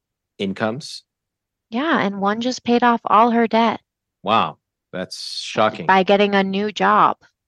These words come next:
Speaker 1: Mm-hmm. Kinda like you.
Speaker 2: Kinda like me.
Speaker 1: Hmm.
Speaker 2: Yeah.
Speaker 1: What's
Speaker 2: And she
Speaker 1: the
Speaker 2: just paid
Speaker 1: difference?
Speaker 2: off all her debt.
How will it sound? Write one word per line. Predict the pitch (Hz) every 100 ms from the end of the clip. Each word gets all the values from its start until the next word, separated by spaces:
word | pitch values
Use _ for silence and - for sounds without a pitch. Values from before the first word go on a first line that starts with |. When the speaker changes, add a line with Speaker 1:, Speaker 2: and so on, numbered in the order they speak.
| -
Speaker 1:
Mm-hmm. | 95 104 107 -
Kinda | 113 110
like | 107 120
you. | 139 101 _ _ _ _ _ -
Speaker 2:
Kinda | 208 202
like | 208 196 -
me. | 262 240 160 220 _ _ _ _
Speaker 1:
Hmm. | 226
Speaker 2:
Yeah. | 247 294 - 220 _ -
Speaker 1:
What's | 220
Speaker 2:
And | 208
she | 214
Speaker 1:
the |
Speaker 2:
just | 214 202
paid | 220
Speaker 1:
difference? | 214 214 214
Speaker 2:
off |
all | 214
her | 214
debt. | 214 262 233 -